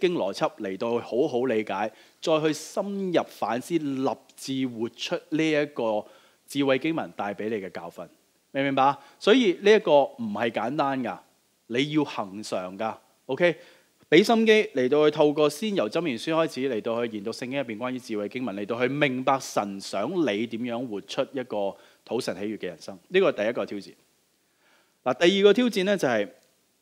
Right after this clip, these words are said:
你諗吓你自己日常做事上邊呢，你對自己嘅行為作出檢視，就係話你所做嘅嘢背後嘅智慧會畀神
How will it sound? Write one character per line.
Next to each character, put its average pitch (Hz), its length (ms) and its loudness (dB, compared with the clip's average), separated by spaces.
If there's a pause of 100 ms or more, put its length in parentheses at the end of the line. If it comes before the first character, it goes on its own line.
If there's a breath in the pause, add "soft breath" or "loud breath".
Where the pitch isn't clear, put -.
(560)
你 156 100 4
諗 247 260 4
吓 226 100 4
你 165 120 6
自 151 140 -2
己 123 80 0
日 175 180 2
常 92 220 -6
做 113 260 -2
事 117 220 -4
上 107 260 -2
邊 104 160 -4
呢， 139 360 -6 (460)
你 180 120 2
對 208 120 8
自 196 140 -2
己 277 60 0
嘅 233 40 6
行 101 300 -6
為 107 120 -4
作 127 120 -6
出 190 140 -4
檢 139 220 -4
視， 135 120 -2
就 120 120 -2
係 110 60 0
話 110 120 2
你 117 120 0
所 185 140 -2
做 143 220 -2
嘅 117 120 -2
嘢 117 240 0 (1200 soft breath)
背 233 380 4
後 165 380 0
嘅 185 140 4
智 190 340 -4
慧 170 280 4
會 156 220 0
畀 170 260 2
神 107 320 -4